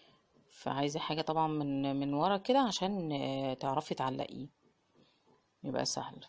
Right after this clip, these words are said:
خدنا جزء من الخيط كده وهنلزقه كده بالشمع، وقطعة من الورق عندك بسيطة خالص هتلزقيه برضو عليه.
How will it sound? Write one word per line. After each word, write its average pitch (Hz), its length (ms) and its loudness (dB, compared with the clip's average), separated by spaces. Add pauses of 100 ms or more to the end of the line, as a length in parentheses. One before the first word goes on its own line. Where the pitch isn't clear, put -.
خدنا 147 320 -2
جزء 147 340 -2
من 143 100 2
الخيط 139 380 -2
كده 262 320 4
وهنلزقه 135 920 0
كده 147 200 -2
بالشمع، 254 480 4 (380)
وقطعة 254 400 2
من 226 120 4
الورق 196 300 6
عندك 185 400 2
بسيطة - 280 -2
خالص 240 360 0
هتلزقيه 139 480 -2
برضو 139 320 0
عليه. 120 280 -6